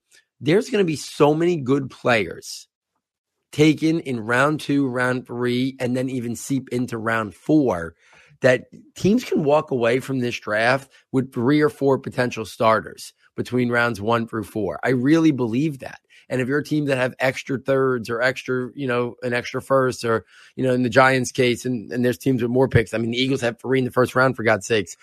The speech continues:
But, uh, you know, I, I look at the Giants as someone I follow closely. Two in the first, two in the third. They have five picks in the first three rounds and then another one in the fourth. But even if you take out that fourth for a second, five picks in the first three rounds,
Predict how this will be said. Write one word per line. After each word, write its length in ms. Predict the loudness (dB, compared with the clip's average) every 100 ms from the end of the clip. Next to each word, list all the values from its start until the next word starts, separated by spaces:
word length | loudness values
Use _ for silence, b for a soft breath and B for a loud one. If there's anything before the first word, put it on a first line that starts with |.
| B B
But, 180 | 0 0
uh, 60 |
you 180 | -2 0
know, 120 | 2
I, 140 | 2 2
I 80 | 2
look 180 | 4 2
at 80 | 0
the 80 | 2
Giants 420 | 4 4 2 -4
as 140 | -2
someone 240 | 0 0 0
I 20 |
follow 240 | 0 0
closely. 440 | 2 2 2 -4 0
Two 180 | 4
in 80 | 4
the 60 | 2
first, 340 | 2 0 2
two 100 | 0
in 80 | 0
the 60 | -2
third. 400 | 2 0 0 _ _ _ -2
They 80 |
have 80 | -2
five 340 | 6 6 6 4
picks 240 | 2 2
in 60 | -4
the 60 |
first 240 | 0 0 0
three 240 | -4 -2 2
rounds 520 | 2 0 -4 -12 -8
and 100 | -4
then 120 | -2
another 280 | -2 -2 -2
one 140 | -2 -2
in 100 | -4
the 60 |
fourth. 400 | 2 4 4 -4 _ _ b b
But 100 | 0
even 180 | 2 2
if 40 |
you 60 | 2
take 200 | 0 4
out 160 | 2 2
that 180 | -2
fourth 240 | 2 2 2
for 100 | -6
a 40 |
second, 420 | -4 -6 -6 -10 _ _
five 400 | _ 4 4 0
picks 260 | 0 -2 0
in 80 | -6
the 60 |
first 340 | 0 0 0 -2
three 220 | -4 -2
rounds, 580 | 0 0 -2 -10 -20